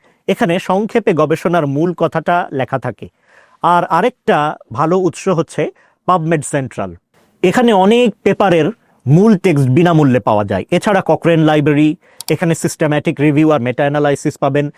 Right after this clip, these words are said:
মানে অনেকগুলো গবেষণা মিলিয়ে একটা চূড়ান্ত সিদ্ধান্ত কি সেটা দেখানো হয়। এই রিভিউগুলো সবচেয়ে নির্ভরযোগ্য, কারণ এগুলো শুধুমাত্র একটা নয়, ডজন ডজন স্টাডি মিলে তৈরি করা হয়েছে।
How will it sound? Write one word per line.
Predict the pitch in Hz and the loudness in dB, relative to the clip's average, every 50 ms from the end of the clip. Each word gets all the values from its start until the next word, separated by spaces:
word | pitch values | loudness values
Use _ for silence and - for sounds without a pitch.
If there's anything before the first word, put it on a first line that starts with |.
| _ _ _ - | _ _ _ -6
মানে | 170 185 180 - | -4 -4 -2 -2
অনেকগুলো | 170 170 196 220 208 170 185 208 202 | -2 0 0 0 0 0 0 0 2
গবেষণা | 160 131 131 131 143 - - 180 175 | 2 0 0 0 -2 -4 -2 -2 -2
মিলিয়ে | 160 143 131 127 147 165 | 0 0 0 0 0 0
একটা | 156 - - 165 - - _ | 0 0 -2 -4 -4 -6 _
চূড়ান্ত | - - 196 196 196 190 180 - 175 | 0 0 2 2 2 0 -2 -4 -6
সিদ্ধান্ত | 156 - 180 160 139 135 170 180 180 170 - | -4 -2 -2 -2 -2 -2 -2 -4 -4 -2 -4
কি | 160 - - 104 - _ - - _ | -6 -4 -6 -10 -10 _ -20 -20 _
সেটা | - - 208 - 214 180 | -4 -4 -2 0 0 0
দেখানো | 147 131 - - 127 123 | 0 -2 -4 -4 -8 -8
হয়। | 110 123 104 87 - _ _ _ _ _ - | -8 -8 -10 -12 -14 _ _ _ _ _ -2
এই | - 175 196 | 0 2 4
রিভিউগুলো | 190 208 208 165 208 214 214 208 180 208 170 151 165 | 4 2 2 2 2 0 0 2 2 2 2 2 0
সবচেয়ে | 175 - 233 240 _ _ - - 220 | 0 -2 -4 -4 _ _ -4 -2 -2
নির্ভরযোগ্য, | 165 156 147 147 143 160 156 139 139 156 139 113 104 131 | 0 0 0 0 0 -2 -2 0 -2 -2 -2 -2 -4 -4
কারণ | 131 - 135 131 131 135 131 131 _ - _ _ _ _ _ - | -2 -2 -2 -2 -2 -2 -4 -8 _ -18 _ _ _ _ _ -2
এগুলো | - 196 185 240 233 226 | 0 2 2 4 2 2
শুধুমাত্র | - 247 190 214 214 220 214 - 202 180 | 0 0 -2 0 0 -2 -2 -2 -2 -2
একটা | - 170 185 _ - - | -2 -2 -4 _ -2 0
নয়, | 170 143 123 113 | 0 0 -2 -2
ডজন | 127 185 214 214 196 247 247 214 | 0 0 0 0 0 0 0 0
ডজন | 185 190 156 165 180 165 | 0 0 0 0 -4 -4
স্টাডি | 147 - - 156 143 147 147 156 | -6 -6 -4 -2 -2 0 0 0
মিলে | 160 151 139 131 127 | 0 0 0 0 -2
তৈরি | - 139 123 120 117 | -2 -2 -4 -4 -4
করা | 107 120 113 113 101 | -4 -4 -4 -4 -6
হয়েছে। | - 110 101 95 - - 92 | -6 -8 -10 -10 -14 -18 -20